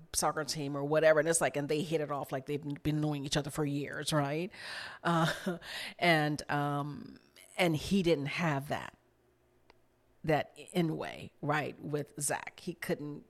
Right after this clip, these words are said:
find that in way. Now, if he would have just kept talking to him and,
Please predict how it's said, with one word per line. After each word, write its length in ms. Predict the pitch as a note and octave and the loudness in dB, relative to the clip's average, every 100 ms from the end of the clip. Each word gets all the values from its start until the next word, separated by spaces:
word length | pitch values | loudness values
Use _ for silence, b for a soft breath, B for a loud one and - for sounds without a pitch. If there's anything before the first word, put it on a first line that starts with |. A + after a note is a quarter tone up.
| _ | _
find 400 | - - D3 B2+ | -8 -2 0 0
that 160 | C3 - | -4 -4
in 200 | D3 C#3 | -6 -6
way. 200 | - - - | -10 -14 -2
Now, 180 | F3+ B2+ | 0 0
if 120 | G#3 | 2
he 80 | F#4+ | 4
would 100 | E3+ | 4
have 100 | D3 | 2
just 160 | C#3+ | -4
kept 200 | - - | -4 -6
talking 360 | - C#3 - E3 | -6 -6 -4 -4
to 120 | F#3 | -2
him 300 | E3 E3 D#3 | -2 -2 -6
and, 140 | - | -10